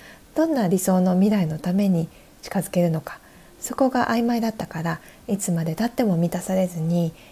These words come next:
出口の見えないトンネルの中をひたすら進んでいるような、そんな感覚だったんだなって今になって思います。皆さんは人生の中で喜びを感じることってどんなことですか？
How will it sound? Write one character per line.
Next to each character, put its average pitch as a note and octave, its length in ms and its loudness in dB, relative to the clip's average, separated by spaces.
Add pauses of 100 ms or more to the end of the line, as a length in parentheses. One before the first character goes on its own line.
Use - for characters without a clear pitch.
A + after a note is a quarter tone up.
(100)
出 F#3 100 2
口 E3 260 -2
の D#3 60 -4
見 F#3 160 4
え - 20 2
な A3 140 0
い F#3 60 0
ト F#3+ 120 0
ン F#3+ 60 4
ネ G3+ 100 2
ル G3+ 80 -2
の G3+ 100 -4
中 G#3 340 -2
を F3+ 40 2
ひ F#3+ 100 -6
た G3 120 -4
す F#3+ 120 -6
ら F#3 220 0 (100)
進 - 260 0
ん F3 60 0
で F3+ 60 0
い E3+ 60 -2
る F3 80 -2
よ F3 140 0
う - 20 -4
な、 D#3+ 160 -6 (360)
そ F#3 140 -4
ん E3 60 -2
な E3 80 -2
感 F3 200 -4
覚 F3 240 -4
だ F#3+ 120 0
っ G3 40 -6
た F3+ 140 -6
ん D#3+ 40 -4
だ D3+ 100 -8
な F3 140 0
っ - 20 -8
て - 240 -10
今 E3 180 -2
に D3+ 160 -8
な E3+ 80 -6
っ E3+ 40 -10
て - 280 -8
思 D#3 220 -6
い D#3+ 100 -6
ま F3 180 0
す。 - 120 -6 (1800)
皆 G#3+ 200 2
さ A#3+ 160 -4
ん F3+ 140 -2
は F3 240 -4 (200)
人 D4+ 200 2
生 C#4 160 0
の G3 140 0
中 F3+ 300 -4
で F3 280 -2
喜 F3 80 -6 (320)
び C#4+ 80 0
を C#4 80 0
感 C4+ 240 -6
じ C#4 100 0
る C4 120 -2
こ B3+ 160 -4
と B3+ 100 0
っ B3+ 60 0
て E3 300 -6
ど F#3+ 100 0
ん A#3 100 -2
な G3+ 140 -4
こ - 100 -8
と E3+ 140 -4
で E3+ 120 -8
す - 120 -14
か？ G3+ 260 -10